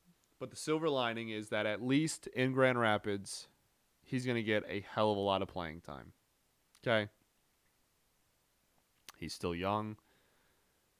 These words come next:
I think the kid's still got a bright future. I, and it's super demoralizing. It is.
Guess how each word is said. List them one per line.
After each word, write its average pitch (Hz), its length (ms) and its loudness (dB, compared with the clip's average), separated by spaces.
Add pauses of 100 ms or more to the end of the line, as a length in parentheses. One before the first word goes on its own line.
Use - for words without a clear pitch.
(480)
I 98 100 -2
think 101 160 -4
the 101 60 -4
kid's 101 260 -6
still 107 140 -4
got 107 140 2
a 107 40 2
bright 110 260 2
future. 98 520 -6 (1200)
I, 95 120 -10
and 95 220 -4
it's 87 140 -6
super 127 600 0
demoralizing. 85 920 -4 (800)
It 107 120 2
is. 117 540 0